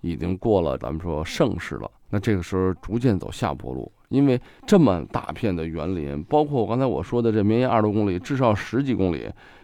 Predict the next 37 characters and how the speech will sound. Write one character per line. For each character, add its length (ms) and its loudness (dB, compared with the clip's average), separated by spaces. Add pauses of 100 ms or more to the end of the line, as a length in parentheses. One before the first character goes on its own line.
因 100 0
为 80 4
光 340 6
整 220 0
个 140 4
这 200 2
个 540 0
圆 120 0
明 140 8
园 200 6
一 120 -2
个 100 4
园 220 2
子 80 -2
就 120 -2
占 200 0
地 140 -2
十 200 -8
五 520 -6
平 140 -6
方 120 -2
公 160 -2
里， 200 -8
那 100 -2
也 100 2
就 60 -2
是 60 -2
说 240 -2
其 180 -6
他 180 0
的 60 2
园 180 2
子 80 2
再 120 -2
加 200 -2
起 120 -4
来， 240 -8